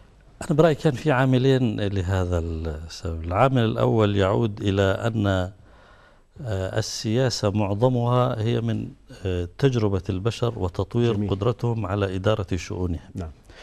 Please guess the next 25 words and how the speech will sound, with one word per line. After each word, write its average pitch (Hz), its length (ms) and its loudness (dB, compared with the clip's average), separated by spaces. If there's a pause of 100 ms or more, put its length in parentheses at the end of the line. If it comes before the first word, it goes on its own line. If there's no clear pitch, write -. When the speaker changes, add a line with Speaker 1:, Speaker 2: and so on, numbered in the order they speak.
(420)
Speaker 1:
ولذلك 107 500 4
الآيات 104 440 2
التي 98 220 -4
جاءت 113 280 -2
في - 60 -18
القرآن 107 500 0
تتحدث 104 600 -2
عن 101 100 0
السياسة 110 540 -4
آيات 120 580 -2
معدودة 104 560 0
ربما 107 600 0
لا 104 240 0
تتجاوز 101 600 0
أصابع 98 380 0
اليد. 95 320 -2 (1120)
آه، 98 760 4
ولذلك 107 600 4 (180)
ترك 135 320 2
ال-، 104 520 2
المجال 107 600 4
الأكثر 104 720 -2
رحابة 98 600 0 (540)
والأكثر 101 500 -2
فسحة 147 540 0